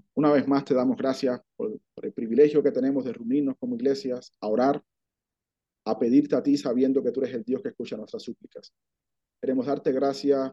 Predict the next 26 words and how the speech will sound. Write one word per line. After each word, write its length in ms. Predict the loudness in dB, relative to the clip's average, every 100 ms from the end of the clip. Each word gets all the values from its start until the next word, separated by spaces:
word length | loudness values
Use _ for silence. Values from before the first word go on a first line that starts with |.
| _
por 100 | -8
los 140 | -8
maestros 340 | -8 -8 -6 -6
del 140 | -6
pasado, 560 | -6 -6 -2 0 -2 -6 _
pero 140 | -2 0
también 320 | 2 2 2
en 80 | 2
especial 440 | -2 -6 -6 -4
por 160 | -6 -8
tu 140 | -8
palabra 420 | -6 -2 0 -2 -6 _ _ _ _ _ -14
y 80 | -4
por 140 | -2
aquellos 400 | 2 4 4 2
hombres 340 | -2 2 2 0
que 100 | -10
tú 500 | -6 -4 -2 -2 -6 _ _ _ _
has 160 | -6 -4
usado 440 | -2 2 4 4
para 180 | 0 -2
traducir 460 | -2 -2 0 2
a 40 | 2
nuestro 260 | 0 -2 2
idioma 260 | 2 2
común. 320 | 0 -2 -2